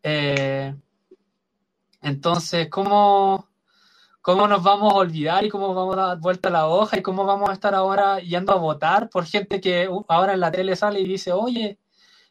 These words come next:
eh, sí, pero es que ahora hay que recuperar la confianza en Carabineros"? No, pero si lo de la dictadura y lo de ahora en realidad ya, ya fue, sí, eso, hay que volver a, hay que,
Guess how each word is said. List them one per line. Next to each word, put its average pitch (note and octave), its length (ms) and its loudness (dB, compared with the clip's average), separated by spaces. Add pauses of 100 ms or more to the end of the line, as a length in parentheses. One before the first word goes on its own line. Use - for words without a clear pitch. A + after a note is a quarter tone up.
(120)
eh, E3+ 340 4 (220)
sí, A3+ 320 2
pero G3+ 140 2
es F#3+ 60 -6
que G3+ 100 -4
ahora G#3 180 6
hay G#3 60 -4
que G#3 100 -4
recuperar F3+ 460 0
la B3+ 100 4
confianza B3 420 -2
en A3 60 -2
Carabineros"? G3+ 680 -2 (920)
No, G#3+ 360 4
pero G3 180 2
si F#3 140 0
lo F3+ 140 6
de F3+ 80 6
la F3 120 2
dictadura F3+ 640 0
y F#3+ 40 -2
lo F#3 140 0
de F3+ 80 2
ahora F#3+ 260 2
en G3+ 100 -6
realidad F#3 300 -2 (240)
ya, F#3+ 280 -4
ya F#3 240 -2
fue, G#3+ 260 -2
sí, - 100 -6
eso, G3+ 160 -6 (140)
hay G3+ 100 -2
que - 120 -4
volver F#3 360 0
a, A3 120 0
hay G#3 100 -4
que, G#3+ 260 -2